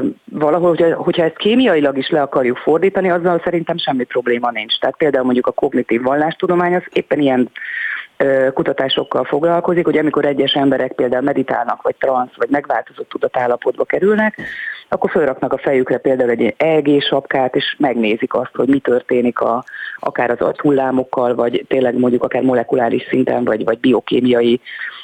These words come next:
ö, események hogyan zajlódnak le például az agyban, vagy a testben. Tehát, ö, tehát ilyen kutatások például vannak, ö, ö, nem, nem is feltétlenül kell egymással szembeállítani ezt a két dolgot. Ö,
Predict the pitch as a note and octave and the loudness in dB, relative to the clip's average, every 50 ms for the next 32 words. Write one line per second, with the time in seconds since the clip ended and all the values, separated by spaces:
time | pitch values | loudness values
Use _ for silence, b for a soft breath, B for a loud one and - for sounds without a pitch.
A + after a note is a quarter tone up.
0 | B B _ - C3 B2+ B2+ - C#3+ D3 - D3+ C3 C3+ C3 B2+ B2 B2+ - C#3+ | B B _ -4 -2 -2 0 -2 -2 -2 -2 -2 0 0 2 0 0 0 0 0
1 | C3 B2 A#2+ A#2+ A#2 C3 B2 A#2 A#2 A#2+ B2 A#2+ A#2+ A#2 - C3+ B2 - C3 B2 | 0 2 0 0 0 0 0 2 2 2 2 2 0 0 0 -2 -2 0 0 0
2 | A#2 A2 A#2+ B2 A2+ A2 B2+ B2+ B2+ B2+ B2 B2+ A#2+ A#2 - B2 - - A#2+ A2+ | 0 0 0 0 0 0 0 0 -2 -2 -2 0 -2 -2 -2 -4 -2 -2 -2 -2
3 | A2+ G#2+ - - A2 G#2+ G#2 G#2+ A#2 _ _ _ _ _ _ _ _ _ _ _ | -2 -4 -4 -4 -4 -4 -4 -6 -10 _ _ _ _ _ _ _ _ _ _ _
4 | _ _ _ - - - - D3+ C3+ C3 C#3+ C#3 C#3 C3+ - - D3 D3 D3 D3 | _ _ _ -20 -18 -6 -4 -2 0 0 0 0 -2 -2 -2 0 0 2 2 2
5 | D3 D3 D3 B B B B B B B B - D3 C#3+ - G#3 G#3 F#3+ - G#3+ | 2 0 -2 B B B B B B B B -4 -2 -2 0 -2 -2 -2 -2 -2
6 | - G#3+ G3+ - G3 F#3+ - G#3 - - G3 F#3+ G#3 G3+ G#3 G#3+ G3+ A#3+ A#3 F#3 | -2 0 -2 0 0 0 0 -2 0 0 0 0 2 2 2 2 2 2 2 2
7 | D#3 D#3 D#3+ E3+ E3+ E3+ - F#3 E3 E3 E3+ E3+ E3+ E3 B B B B B B | 2 2 2 0 -2 -2 0 2 4 4 4 2 2 0 B B B B B B
8 | - - F3+ F3 F3 F3 F#3+ G#3 G3+ - - A3 G#3+ F#3+ - - - A3+ A#3 G#3 | -2 0 2 2 2 2 2 0 0 0 0 0 0 -2 -4 -4 -2 -2 -2 0
9 | - D#3 D3 - D#3 C#3+ C#3 C#3 C#3 - D#3+ C3+ C#3 C3+ C3 C#3 C3+ C3 C#3+ - | 0 -2 -2 0 0 0 2 0 0 0 0 0 2 0 0 0 0 0 0 -2
10 | - - C#3+ B2+ C3 - - - C3+ B2 B2 B2+ B2+ B2 B2 B2 B2 A#2+ - C3+ | -2 0 0 0 0 -2 -2 -2 0 0 2 0 0 0 0 0 -2 -2 -2 0
11 | C3 C3 B2+ C3+ C3 - - - - D#3+ C#3+ C#3 C3+ D3 D3 D#3 D#3+ D#3+ F3+ F#3 | 0 2 0 0 -2 -4 -8 -4 0 0 0 2 2 2 2 2 2 2 2 2
12 | F#3+ F#3+ - - - - D#3 D#3 D#3+ D#3+ | 2 0 -2 -6 -2 0 2 2 4 2